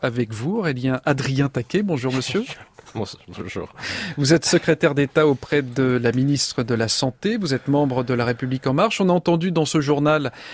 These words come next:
Speaker 1: les spéculations autour des candidats marcheurs au municipal. Il y a un cas particulier, c'est la capitale. Pas moins de six candidats marcheurs, candidats à la candidature. Aurore Berger, porte-parole de L R E M, redit ce matin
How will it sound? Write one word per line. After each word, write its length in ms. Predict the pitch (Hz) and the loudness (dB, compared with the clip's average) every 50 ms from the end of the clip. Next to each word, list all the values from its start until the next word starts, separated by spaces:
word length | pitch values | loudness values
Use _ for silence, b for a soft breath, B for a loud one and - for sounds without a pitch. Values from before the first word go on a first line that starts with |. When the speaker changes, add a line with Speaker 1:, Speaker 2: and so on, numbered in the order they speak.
| B B B B | B B B B
Speaker 1:
les 80 | - 127 | -2 0
spéculations 840 | - - - - 151 139 - - 151 143 143 131 - - - 165 160 | 0 0 0 2 0 0 0 0 2 2 2 2 2 0 0 2 0
autour 240 | 139 - 151 143 123 | 0 0 0 0 0
des 100 | 123 113 | 0 -2
candidats 420 | - 135 127 131 139 131 139 131 | -2 -4 -2 -2 -2 0 0 0
marcheurs 640 | 127 139 - - - - - 143 139 131 113 127 127 | 0 -2 -2 -2 -2 0 2 2 2 2 2 0 -2
au 40 | 135 | 0
municipal. 720 | 123 120 120 113 - 135 117 - 175 202 233 254 240 220 - 165 | 0 0 0 0 -2 -2 -2 0 2 2 2 2 0 -2 -2 -2
Il 180 | 151 143 147 | -2 0 2
y 60 | 165 | 4
a 80 | 175 165 | 4 4
un 80 | 156 143 | 4 2
cas 240 | - - 170 147 | 2 0 -2 0
particulier, 800 | - - 147 - - 165 147 - - 160 143 143 156 156 143 - b b b b b b | 0 -2 -6 -4 -4 -8 -6 -4 -4 -2 -2 2 2 2 2 0 b b b b b b
c'est 280 | b - - - 233 233 | b 0 2 2 2 2
la 100 | 202 - | 2 0
capitale. 640 | - - - 135 123 - 143 139 165 202 247 254 B B B B B B B - | 0 0 0 -2 -2 2 2 4 4 4 2 0 B B B B B B B 0
Pas 100 | - 147 | 0 2
moins 200 | 160 175 180 175 | 4 4 4 4
de 280 | 147 156 156 147 135 110 | 4 4 4 4 2 2
six 360 | - - - - - 233 214 | 0 0 0 0 0 0 0
candidats 580 | - 208 202 156 156 165 156 139 165 156 143 127 | 0 0 0 0 0 -2 2 2 4 4 4 2
marcheurs, 560 | 123 123 - - - - 143 156 196 247 240 - _ _ - | 0 -4 -4 -4 -2 0 0 2 0 0 -4 -6 _ _ -2
candidats 600 | - 175 143 147 156 147 156 165 156 139 - _ | 0 0 2 2 0 4 4 4 4 2 0 _
à 80 | - 139 | -4 0
la 120 | 127 127 | 0 0
candidature. 720 | - - 135 120 123 120 123 113 - - 156 170 202 233 226 B B B B B B B B B | 0 0 -2 -2 0 0 -2 -2 -2 -2 0 2 2 2 0 B B B B B B B B B
Aurore 280 | - 165 151 170 165 151 | 4 6 6 6 4 4
Berger, 360 | 151 156 143 143 123 156 156 | 2 2 2 2 2 0 0
porte-parole 520 | - - 139 - - - 139 131 147 147 139 | 0 0 -6 -4 -2 -2 0 2 2 2 2
de 120 | 131 135 | 2 2
L 140 | 131 131 131 | 2 2 0
R 120 | 123 127 | 0 0
E 60 | 131 | 0
M, 220 | 139 139 135 127 - - | 2 2 0 0 -2 -2
redit 380 | - 120 139 190 185 160 202 180 | -2 2 4 4 4 4 0 0
ce 80 | - - | 0 0
matin 380 | 160 147 - - 156 151 - | -2 -2 0 2 0 0 0